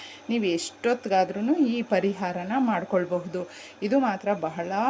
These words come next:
ಪವರ್ಫುಲ್ಲಾಗಿರುತ್ತೆ. ಇದನ್ನು ನೀವು ಮಾಡ್ಕೊಂಡಾಗ ನಿಮಗೆ ಅದರ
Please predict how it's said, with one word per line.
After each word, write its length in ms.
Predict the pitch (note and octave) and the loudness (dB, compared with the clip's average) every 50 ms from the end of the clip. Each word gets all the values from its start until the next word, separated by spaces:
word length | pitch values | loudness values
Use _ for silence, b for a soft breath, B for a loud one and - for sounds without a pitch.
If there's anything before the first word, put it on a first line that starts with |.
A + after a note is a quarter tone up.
| D#4 | 2
ಪವರ್ಫುಲ್ಲಾಗಿರುತ್ತೆ. 1200 | D4 - - A#3 G#3 G3+ G3 G3+ G3+ - G#3 F#3 F#3 F3+ F3 F3 F3+ F3 F3 F3 E3+ - F#3+ F3+ F3 | 0 0 0 2 4 4 4 2 0 -2 -2 0 0 0 -2 -2 -2 -2 -2 -2 -2 -2 0 0 0
ಇದನ್ನು 440 | E3+ F#3+ F#3 F#3+ F#3 F#3 F#3+ F#3+ F#3+ | 0 0 0 -2 -2 -2 -2 -2 -2
ನೀವು 140 | F#3+ F#3 F#3 | -2 -2 -2
ಮಾಡ್ಕೊಂಡಾಗ 680 | F3+ E3+ F3 F#3+ A#3 B3 C4 A#3 A3+ G3+ F#3 F3 E3 F#3 G#3+ C#4 D4 B B B B B B - | -2 -2 -2 -2 -2 0 0 2 2 2 2 2 2 2 2 2 0 B B B B B B 0
ನಿಮಗೆ 260 | A3+ A#3 A#3 A3+ A#3+ | 2 4 6 6 6
ಅದರ 380 | B3+ C#4 - - F#3+ F#3 F#3 | 6 6 4 2 0 2 2